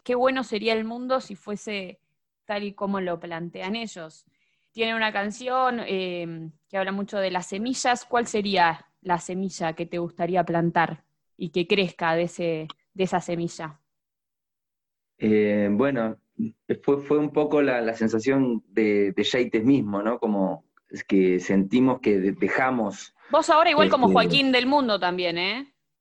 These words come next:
Speaker 2: Sí, como Joaquín del Mu-, del Mundo es un poco, eh, la continuación, ¿viste? Como de decir,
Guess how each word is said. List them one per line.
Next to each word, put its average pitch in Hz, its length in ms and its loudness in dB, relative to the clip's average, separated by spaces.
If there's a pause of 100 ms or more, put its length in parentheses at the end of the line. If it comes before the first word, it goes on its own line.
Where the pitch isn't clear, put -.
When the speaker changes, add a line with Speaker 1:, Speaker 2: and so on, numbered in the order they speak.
(320)
Speaker 2:
Sí, 147 380 2 (520)
como 131 240 0
Joaquín 151 260 2
del 170 120 4
Mu-, 202 440 2 (120)
del 131 300 2
Mundo 185 260 4
es 175 160 0
un 151 120 0
poco, 135 920 2
eh, 107 540 2
la 107 140 2
continuación, 117 960 0
¿viste? 131 300 0
Como 101 520 2
de 101 140 2
decir, 110 520 2